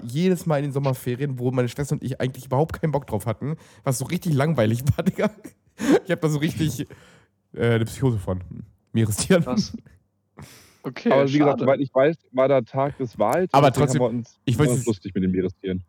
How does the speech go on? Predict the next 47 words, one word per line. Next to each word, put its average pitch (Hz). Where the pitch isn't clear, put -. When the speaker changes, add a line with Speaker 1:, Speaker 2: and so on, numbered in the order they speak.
Speaker 1:
Ja, 113
ich 104
woll-, 120
wollte 120
es 113
nicht -
schlimmer 131
reden, 113
als 95
es 123
ist. 110
Ich 101
find 117
Meeres-, 123
Meeres-, 117
oder 98
generell 101
das 98
Meer 101
auch 98
voll 104
interessant. 90
Mittlerweile. 95
Speaker 3:
Soll 131
ich, 131
Speaker 1:
Also -
Speaker 3:
soll 135
ich 123
bei, 131
soll 123
ich 139
mal 123
die 120
Nachricht 123
da 123
drunter 131
vorlesen? 143
Ich 135
sag 123
auch 131
Speaker 1:
Ja. 127
Speaker 3:
nicht, 123
von 135
wem 127
sie 131
kommt. 135
Speaker 1:
Ja. 92